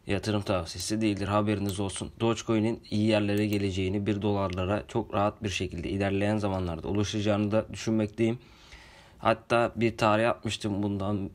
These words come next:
e, beş altı ay önce. Yirmi iki Nisan iki bin yirmi iki diye bakalım olacak mı? Göreceğiz. Tabii o bir, e, fantastik bir tahmindi. Belki olur, belki olmaz. Hep birlikte zaten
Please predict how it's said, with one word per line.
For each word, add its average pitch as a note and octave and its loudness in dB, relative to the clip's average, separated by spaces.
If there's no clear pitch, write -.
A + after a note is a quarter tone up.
e, F#2+ -2
beş G2+ 0
altı G2 0
ay A#2 4
önce. G#2 0
Yirmi G2+ 0
iki B2 -2
Nisan G2 -2
iki G#2 -4
bin F#2+ -4
yirmi G2+ 0
iki F#2+ -2
diye G2+ 0
bakalım G#2+ -2
olacak G#2 0
mı? A2 -4
Göreceğiz. G#2+ 2
Tabii A#2+ 0
o A#2 0
bir, A#2 -2
e, F#2 -4
fantastik G2+ -4
bir A2 -2
tahmindi. F2+ -2
Belki G#2 -2
olur, G#2 -2
belki G2+ -2
olmaz. G2 -6
Hep A2 -6
birlikte G2+ -2
zaten G2 -4